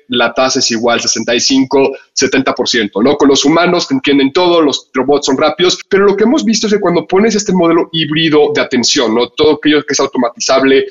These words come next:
lo automatizas y todo aquello que no es automatizable, lo pasas rápido con un agente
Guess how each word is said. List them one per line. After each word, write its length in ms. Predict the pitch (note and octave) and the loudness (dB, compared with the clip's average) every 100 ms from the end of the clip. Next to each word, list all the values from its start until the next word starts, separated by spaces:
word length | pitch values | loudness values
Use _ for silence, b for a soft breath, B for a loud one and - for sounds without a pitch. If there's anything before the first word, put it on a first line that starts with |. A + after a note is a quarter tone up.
| B B | B B
lo 120 | C3 | 0
automatizas 840 | B2 - C3+ - F3 - C#3+ C#3 - B _ | 0 2 0 0 -2 0 0 -2 -6 B _
y 120 | C#3 - | -8 0
todo 200 | D#3 D#3 | 2 2
aquello 300 | D#3 D3+ D3 | 2 0 0
que 100 | C3+ | 2
no 100 | F#3 | 2
es 100 | F#3+ | 0
automatizable, 720 | E3 D3 C3 - C3+ C3+ C3+ | -2 -4 -4 -2 0 0 0
lo 160 | C3 A2+ | 0 0
pasas 280 | C3 C#3 C3+ | -2 -2 -2
rápido 340 | C3 C#3+ C3+ | -2 0 -2
con 160 | B2+ C3 | 0 0
un 80 | |
agente 500 | C3 C3 B2+ C3+ C3 | 0 -2 -2 0 -2